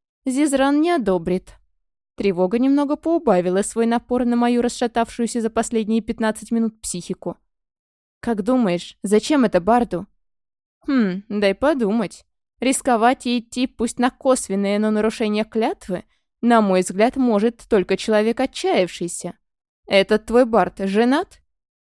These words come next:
"Откуда мне знать?" Возможно, это тень его пара. После исчезновения твоей матери, знаешь ли, не только представители Херона остались без пар.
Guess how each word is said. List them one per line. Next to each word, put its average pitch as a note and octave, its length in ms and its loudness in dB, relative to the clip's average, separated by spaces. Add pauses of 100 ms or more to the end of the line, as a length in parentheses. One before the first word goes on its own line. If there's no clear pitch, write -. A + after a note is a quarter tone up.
"Откуда D4+ 480 0
мне G#3 200 2
знать?" G#3 560 -4 (880)
Возможно, A#3+ 580 2
это A#3 180 2
тень B3+ 280 0
его A3+ 240 0
пара. G3 480 -4 (420)
После B3 380 0
исчезновения A#3+ 640 2
твоей A#3 300 0
матери, B3 480 2
знаешь G#3 420 0
ли, A3 120 -2
не C#4 120 0
только E4+ 380 0
представители G#3 720 0
Херона G3 420 0
остались F#3+ 420 -2
без - 200 -6
пар. F3+ 340 -4